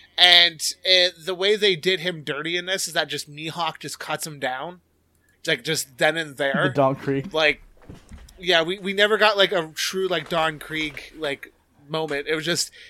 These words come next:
Speaker 1: he was there. He's like, "You killed all my men, broke my ship, and now I'm gonna kill you." Mihawk just kills him, you know?
Speaker 2: I still find it hilarious.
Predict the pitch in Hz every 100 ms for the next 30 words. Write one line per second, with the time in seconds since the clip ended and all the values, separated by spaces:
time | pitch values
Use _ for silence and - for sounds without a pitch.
0 | - - 196 196 139 165 165 180 190 -
1 | - 160 160 160 165 180 160 175 175 165
2 | 170 165 160 160 165 175 180 143 160 165
3 | 165 160 156 - 160 175 - 156 147 147
4 | 147 156 147 160 160 170 180 156 156 147
5 | 147 143 147 - - 165 143 139 135 151
6 | _ _ _ _ _ 147 139 127 131 -
7 | - 175 151 120 82 92 87 85 85 82